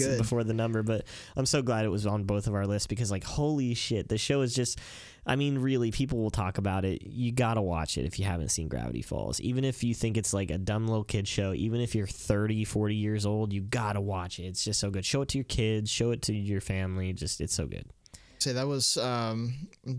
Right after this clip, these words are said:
Speaker 1: Dwayne on the, uh, the Lawful Stupid Discord had chimed in one day. He was like, "Yep, so I just finished Gravity Falls with the kiddo, and dang, those of you that said that it was freaking good, you were right. This is an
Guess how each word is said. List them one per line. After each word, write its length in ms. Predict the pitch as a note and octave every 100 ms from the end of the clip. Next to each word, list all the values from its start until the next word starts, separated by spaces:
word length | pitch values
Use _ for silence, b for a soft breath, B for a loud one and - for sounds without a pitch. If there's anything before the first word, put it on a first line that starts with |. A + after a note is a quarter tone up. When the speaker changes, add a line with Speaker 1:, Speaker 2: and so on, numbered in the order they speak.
| C#3
Speaker 1:
Dwayne 460 | - C3 B2+ B2+ A#2+
on 160 | A2+ A#2
the, 320 | A#2 A2 A2+
uh, 160 | G#2+ G#2+
the 120 | G#2+
Lawful 320 | B2 A2 G#2+
Stupid 440 | A#2 - B2+ - A2+
Discord 440 | A#2 - C3+ A#2
had 140 | A#2 A#2+
chimed 340 | B2 A2+ A2+
in 140 | G#2+
one 180 | G#2+ A2
day. 100 | A2+
He 120 | A#2
was 200 | B2 A2+
like, 360 | B2 A2+ A2 -
"Yep, 340 | F3+ F#3+ _
so 180 | - -
I 60 | C#3+
just 260 | C#3 F#3
finished 300 | - G3 F#3
Gravity 300 | - F#3+ F#3+
Falls 380 | F#3 G3+ G3 F#3
with 100 | F#3+
the 80 | F#3+
kiddo, 420 | - G3+ F#3+ F3
and 420 | - D3 C#3+ C3 C3 -
dang, 500 | F3 E3 C#3 A2+ G#2 B B -
those 200 | D3+ D#3+
of 80 |
you 100 | F#3+
that 100 | F#3
said 240 | E3 F#3+ F3
that 100 | D#3
it 100 | D#3+
was 140 | D3+
freaking 400 | - F#3 E3 E3
good, 380 | D3 E3+ F#3 F3+ - B B
you 180 | C#3+ E3+
were 160 | C#3+ B2
right. 420 | A#2+ C3 A#2 - - -
This 100 | D#3
is 80 |
an 100 | C#3+